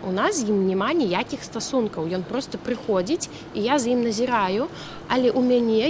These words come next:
ён у сваім нейкім фоне, поле прыносіць нешта вось такое, што я адчуваю, нават калі я бачу яго першы раз у жыцці. І,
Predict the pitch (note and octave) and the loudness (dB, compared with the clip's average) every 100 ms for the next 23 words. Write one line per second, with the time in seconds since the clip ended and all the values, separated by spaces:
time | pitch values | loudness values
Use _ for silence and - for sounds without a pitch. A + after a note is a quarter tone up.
0 | D4 B3+ A#3 - A#3+ A#3 A3+ A3+ G3+ - | 2 0 -2 -2 0 0 0 -4 -4 0
1 | A#3 G#3 D4+ - B3 G#3 F3+ A3+ E4+ F4 | 2 2 0 -2 0 2 2 0 -2 -6
2 | - - - - A#3+ A#3+ D4+ - A#3+ - | -14 -16 -14 -6 -2 2 2 2 -2 -4
3 | - - B3 C#4 - A3+ G#3+ - G#3+ - | -4 -2 0 2 0 -4 -4 -6 -10 -4
4 | E4 G#4 D#4 E4 A4+ - - - - - | -2 0 0 0 -4 -12 -18 -18 -16 -16
5 | - - - - - B3 D4+ - - B3 | -16 -16 -10 -6 -2 2 2 2 -2 -2
6 | A3 E3+ D#3 - - G#3+ G#3+ G3+ A#3 A3 | -2 -2 -4 -10 -4 -2 -2 0 2 2
7 | G#3+ C4+ D#4 C4+ G#3 B3 C#4 - G3+ A3+ | 2 0 0 -2 0 0 0 -2 -2 -2
8 | A3+ G#3+ - F#3 - C4 D4 A#3 | -4 -4 -4 -6 -4 4 4 4